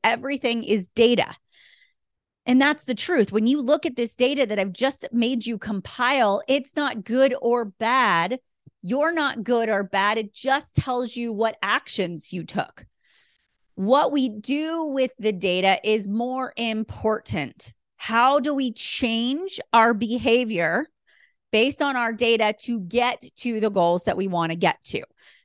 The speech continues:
That is the next step. So with that being said,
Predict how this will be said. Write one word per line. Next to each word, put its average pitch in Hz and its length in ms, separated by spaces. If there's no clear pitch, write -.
That 220 340
is 226 140
the 214 120
next 170 340
step. - 320
So 240 140
with 208 240
that 320 380
being 220 300
said, 214 600